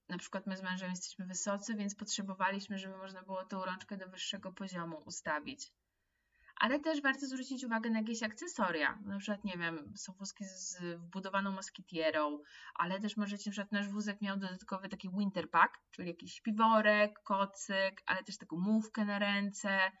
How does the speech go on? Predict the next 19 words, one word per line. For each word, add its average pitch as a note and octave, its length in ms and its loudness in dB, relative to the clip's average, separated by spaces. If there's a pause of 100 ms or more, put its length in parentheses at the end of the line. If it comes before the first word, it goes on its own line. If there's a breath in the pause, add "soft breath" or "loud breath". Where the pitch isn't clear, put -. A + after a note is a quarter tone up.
(440 soft breath)
jakieś - 560 -10
takie E3+ 640 2
ogrzewane F#3 760 0
na, E3 540 2
na D#3+ 340 0
butelkę, G3+ 920 6 (440)
takie, F3+ 320 -12 (140)
wiecie, F3 300 -10
taki F#3 300 -12
uchwyt. F3+ 580 -8 (540 soft breath)
Dużo A3+ 200 2
takich G#3+ 300 2
różnych G#3 280 2
dodatków. G3 560 0
To F4+ 180 -8
niby E4 180 0
są C#4 200 -2
duperele, C4+ 640 4
ale - 220 6